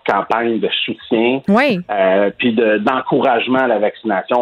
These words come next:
Speaker 1: On voit, on a vu des mesures, là, de toutes sortes dans plein milieu de travail. Je, je, je le dis, en tout cas, moi, j'ai jamais vu, là, le milieu des affaires puis le milieu des employeurs se mobiliser autant,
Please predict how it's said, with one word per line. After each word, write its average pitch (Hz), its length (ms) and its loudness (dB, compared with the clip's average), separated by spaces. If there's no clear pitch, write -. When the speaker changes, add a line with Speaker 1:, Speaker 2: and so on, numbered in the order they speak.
Speaker 1:
On 104 40 0
voit, 120 320 2
on 117 80 -2
a 117 40 2
vu 123 140 -2
des 123 140 2
mesures, 113 460 2
là, 113 240 2
de 104 140 -2
toutes - 280 -2
sortes 160 400 0
dans 95 220 -2
plein 160 200 2
milieu 143 260 -2
de 139 100 -10
travail. 123 600 0
Je, 113 60 -2
je, 120 280 -4
je 110 140 -4
le 110 100 2
dis, 127 220 0
en 110 380 2
tout - 140 -4
cas, 127 80 2
moi, 135 180 2
j'ai 120 180 2
jamais 120 300 2
vu, 113 320 -4
là, 117 280 4
le 107 140 0
milieu 107 260 0
des 117 160 -2
affaires 113 400 0
puis 113 100 -12
le 101 80 -8
milieu 104 200 -2
des 110 160 0
employeurs 107 440 2
se - 60 2
mobiliser 110 680 -2
autant, 120 440 0